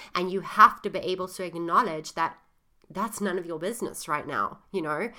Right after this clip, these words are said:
Like, some things in our lives at certain points are gonna be none of our fucking business, and we have to just, like, look at what we can see, nail what we can see with the knowing, this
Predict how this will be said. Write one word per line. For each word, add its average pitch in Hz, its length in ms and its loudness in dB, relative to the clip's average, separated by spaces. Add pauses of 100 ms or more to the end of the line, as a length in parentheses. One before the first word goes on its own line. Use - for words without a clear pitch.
(140)
Like, 202 160 0
some 262 320 2
things 202 420 -2
in 196 140 -2
our 202 180 4
lives 190 420 4
at 185 140 -8
certain 202 300 -4
points 214 260 -2
are 202 80 0
gonna 269 320 4
be 240 160 0
none 226 220 4
of 277 100 2
our 247 120 8
fucking 247 480 0
business, 226 380 -2
and 196 140 -2
we 254 80 -2
have 254 220 -2
to 247 80 -6
just, 220 220 -6 (460)
like, 196 280 2
look 240 260 2
at 302 140 -2
what 226 180 2
we 262 80 -6
can 220 220 -8
see, 202 680 -4 (480)
nail 302 540 4
what 277 160 8
we 254 100 0
can 226 200 -4
see 202 640 -2 (380)
with 277 300 -2
the 269 100 2
knowing, 214 920 -2 (220)
this 214 180 -6